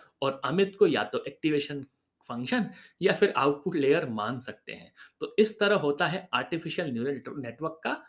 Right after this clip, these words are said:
स्ट्रक्चर। उम्मीद है आपको न्यूरॉन, इनपुट, हिडन लेयर और एक्टिवेशन फंक्शन और आउटपुट लेयर का फिजिकल इंटरप्रिटेशन समझ में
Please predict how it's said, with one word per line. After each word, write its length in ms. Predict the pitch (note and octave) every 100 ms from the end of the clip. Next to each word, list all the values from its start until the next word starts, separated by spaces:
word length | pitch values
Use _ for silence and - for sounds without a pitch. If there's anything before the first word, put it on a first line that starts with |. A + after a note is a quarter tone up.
| _ _ -
स्ट्रक्चर। 540 | - - A2 - F#2+ - _ _ _ D3
उम्मीद 340 | F3+ G#3+ F3+
है 60 | D3+
आपको 720 | D#3+ F3 - D3+ D#3 - - C3+
न्यूरॉन, 560 | E3 G3 G3+ G#3 G#3 _ - -
इनपुट, 460 | E3+ F#3+ G3 G#3 - -
हिडन 220 | C3+ E3
लेयर 360 | E3+ E3 E3+ -
और 120 | C#3
एक्टिवेशन 540 | C#3+ - G3+ F#3+ F#3+ E3+
फंक्शन 500 | F3 E3+ D3+ A#2 C#3+ - _ -
और 200 | C#3+ - C#3
आउटपुट 420 | D3+ D#3+ G3 F#3+
लेयर 220 | B2+ D#3
का 120 | D#3+ D#3+
फिजिकल 640 | - - D3+ G3 A3 G#3+ C#3
इंटरप्रिटेशन 640 | B2+ D#3 D#3+ C#3 A#2 F#3
समझ 420 | F3+ B2 A#2+ C3
में 160 | C#3+